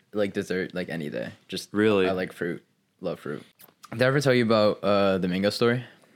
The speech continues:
Speaker 2: No.
Speaker 1: So my things is, like, mangoes. Like, my m-, emoji is a mango. So, like, I'll drop emojis on, like, people's Instagram. Just, but, you know, mangoes. Love mangoes.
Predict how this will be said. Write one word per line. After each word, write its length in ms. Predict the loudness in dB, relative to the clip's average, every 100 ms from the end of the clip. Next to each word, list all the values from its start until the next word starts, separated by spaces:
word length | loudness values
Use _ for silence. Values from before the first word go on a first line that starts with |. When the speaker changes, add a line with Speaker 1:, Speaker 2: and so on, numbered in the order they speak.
| _ _ -6
Speaker 2:
No. 360 | 0 2 2 -2 -2
Speaker 1:
So 140 | 0
my 160 | 2 2
things 560 | 2 2 2 0 -4 -12 _
is, 140 | -4 -2
like, 140 | 0
mangoes. 520 | 0 -2 -4 -8 -6 -4
Like, 360 | -4 -4 -6
my 220 | -2 0
m-, 200 | 2 -2 -6 _
emoji 600 | -2 -2 -2 -2 0 0 -2
is 100 | -2
a 20 |
mango. 420 | -2 -2 -2 -4 -6 -8
So, 160 | -2
like, 160 | -2 0
I'll 160 | -2 -6 _ _ _ -4
drop 220 | -2 0
emojis 440 | 0 -2 -2 -4 -4
on, 80 | -4
like, 120 | -4
people's 360 | -4 -4 -6 -10 -10
Instagram. 380 | -6 -4 -4
Just, 260 | -6 -8 -12 -20 _
but, 220 | -4 -4 -2
you 120 | -2
know, 180 | -2 -4 _ _
mangoes. 480 | 0 2 0 -4 -14 _
Love 140 | 0 2
mangoes. 380 | 0 -2 -10